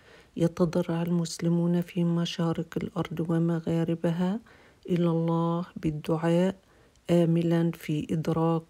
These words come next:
ليلة القدر. وبدا أن دعاء هذه الليلة المباركة أهم ما يبحث عنه المسلمون الآن. إن شاء الله في هذا الفيديو سأتحدث عن ليلة القدر، أفضالها وعلاماتها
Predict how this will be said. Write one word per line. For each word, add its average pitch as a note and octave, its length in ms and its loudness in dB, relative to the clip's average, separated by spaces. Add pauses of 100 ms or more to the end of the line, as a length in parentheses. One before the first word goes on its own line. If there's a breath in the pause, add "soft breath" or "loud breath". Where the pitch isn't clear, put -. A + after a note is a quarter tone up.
(140)
ليلة D#3+ 400 2
القدر. F3 640 -4 (400 soft breath)
وبدا E3+ 460 2
أن E3 480 2
دعاء D#3+ 400 0
هذه D#3+ 420 0
الليلة D#3+ 440 0
المباركة E3 840 -2 (520 loud breath)
أهم E3+ 220 0
ما E3 360 2
يبحث E3 500 -2
عنه D#3+ 300 0
المسلمون D#3+ 760 2
الآن. - 460 0 (100)
إن E3+ 80 -4
شاء - 300 -8
الله F#3+ 260 -4
في F#3+ 360 -4
هذا G3 180 -4
الفيديو G3 600 -4
سأتحدث E3+ 840 -4
عن F3+ 180 0
ليلة F3+ 340 0 (100)
القدر، F#3 580 -4
أفضالها F3 520 -2
وعلاماتها F3 1200 0